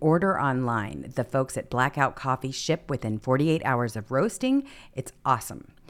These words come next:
So do us a favor, go to blackoutcoffee dot com forward slash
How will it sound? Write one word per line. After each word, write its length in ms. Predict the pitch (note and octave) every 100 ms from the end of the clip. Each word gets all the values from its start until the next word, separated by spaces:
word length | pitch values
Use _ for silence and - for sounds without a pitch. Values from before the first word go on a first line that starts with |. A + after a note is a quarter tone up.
| - - -
So 160 | -
do 180 | E3+ G#3
us 120 | C#4+
a 40 | D4+
favor, 360 | A3 G3 A3+
go 140 | G#3+ E3+
to 100 | C#3
blackoutcoffee 1300 | A#2 C#3 D3+ F#3 G#3+ D#3 D#3 D#3+ E3 F3 F3+ A#2+ -
dot 340 | B2+ A3+ -
com 460 | D3+ D3+ C#3+ D#3+ -
forward 320 | - C3+ B2
slash 440 | - B2+ A#2+ A#2